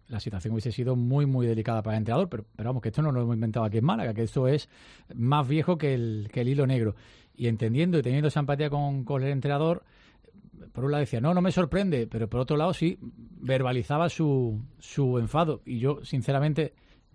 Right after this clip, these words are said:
teniendo la empatía con él, eh, que me parece una persona extraordinaria y un trabajador de diez, creo que el domingo esas declaraciones no tendría que haberlas realizado,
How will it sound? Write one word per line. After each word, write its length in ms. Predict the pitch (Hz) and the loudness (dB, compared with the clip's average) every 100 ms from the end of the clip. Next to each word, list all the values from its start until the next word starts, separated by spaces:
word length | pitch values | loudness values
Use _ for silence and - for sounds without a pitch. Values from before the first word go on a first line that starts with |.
| - | -6
teniendo 240 | 123 131 | 0 4
la 80 | 147 | 4
empatía 280 | 139 139 139 | 4 2 2
con 140 | 135 | 2
él, 220 | 135 120 - | 2 0 -4
eh, 400 | - 104 101 101 113 - | -10 -8 -6 -8 -10 -16
que 140 | - 101 | -8 -6
me 100 | 98 | -4
parece 220 | 110 135 | -2 -2
una 100 | 120 | -2
persona 300 | 120 127 123 | 0 0 0
extraordinaria 400 | - 117 123 117 | 0 0 2 2
y 20 | |
un 80 | 113 | 2
trabajador 500 | 120 117 101 120 123 | 2 0 0 2 2
de 100 | 123 | 4
diez, 240 | 123 131 - - - - - - | 4 2 -2 -20 -20 -20 -20 -18
creo 320 | - 135 143 | -6 2 2
que 80 | 143 | 4
el 140 | 139 123 | 2 2
domingo 560 | 120 139 139 139 147 - _ _ _ | 2 4 4 2 0 -8 _ _ _
esas 240 | 131 113 127 | -4 -2 -2
declaraciones 680 | 123 120 117 - 127 127 127 - - _ _ _ _ _ - _ _ _ _ 135 _ | -2 -2 -2 0 0 0 -2 -10 -20 _ _ _ _ _ -20 _ _ _ _ -20 _
no 420 | 135 123 131 139 | -2 2 6 6
tendría 320 | 127 123 117 113 | 4 2 2 2
que 60 | |
haberlas 260 | 110 107 104 | 2 2 0
realizado, 480 | 113 110 143 107 | 0 2 2 0